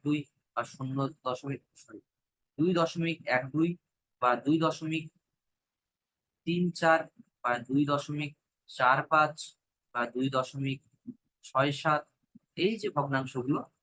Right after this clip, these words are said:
এর কোনোটার প্রথমে শূন্য নেই। তাহলে যে ভগ্নাংশগুলো আমরা প্রথমে শূন্য পাচ্ছি না এবং দশমিক আকারে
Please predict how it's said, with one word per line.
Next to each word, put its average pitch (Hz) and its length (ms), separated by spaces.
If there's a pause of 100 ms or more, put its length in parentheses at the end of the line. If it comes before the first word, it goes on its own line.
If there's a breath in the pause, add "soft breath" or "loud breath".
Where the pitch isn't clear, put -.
(180)
এর 143 120 (100)
কোনোটার 143 420 (560)
প্রথমে 143 380
শূন্য 139 360
নেই। 120 200 (500)
তাহলে 123 200
যে 175 160 (140)
ভগ্নাংশগুলো 135 680 (680)
আমরা 120 260 (1040)
প্রথমে 139 300
শূন্য 131 360
পাচ্ছি - 380
না 160 120 (560)
এবং 151 280 (1600)
দশমিক 147 440
আকারে 123 280